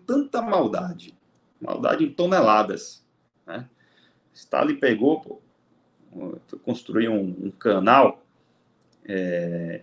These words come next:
as pessoas ficavam, os trabalhadores ficavam com fome, não dava nem tempo de tirar os caras, e aí, é, não dava tempo dos caras voltarem, eles congelavam, e depois tinha que con-,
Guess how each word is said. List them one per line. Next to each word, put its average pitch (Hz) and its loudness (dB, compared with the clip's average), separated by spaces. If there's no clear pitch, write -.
as - -10
pessoas 117 -6
ficavam, 104 0
os 87 -10
trabalhadores 107 4
ficavam 110 2
com 98 -4
fome, 120 0
não 110 -2
dava 123 6
nem 160 4
tempo 139 0
de 120 2
tirar 110 2
os 104 -2
caras, - 2
e 120 -4
aí, 123 -2
é, 98 -6
não 107 -10
dava 123 4
tempo 143 -2
dos 120 -10
caras 123 2
voltarem, 110 2
eles 120 -4
congelavam, 120 0
e 135 -6
depois 147 -2
tinha 151 -4
que - -20
con-, 139 -6